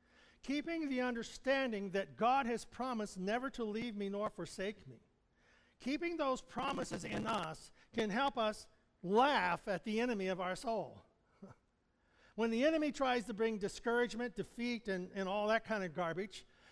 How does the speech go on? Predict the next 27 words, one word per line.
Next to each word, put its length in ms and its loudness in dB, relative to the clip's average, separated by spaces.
he, 100 2
we 220 2
need 220 2
to 100 4
recognize 1000 -2
we 140 -2
have 180 -2
someone 440 -4
that 120 -6
is 100 -8
greater 420 -2
than 220 -8
that 220 -6
enemy. 400 -8
So 340 6
Isaiah 560 6
is 300 -4
telling 320 4
them 220 2
to, 340 2
"We're 140 -4
gonna, 260 6
we're 200 2
laughing 500 2
at 220 -6
you, 200 -6
Sennacherib." 640 -8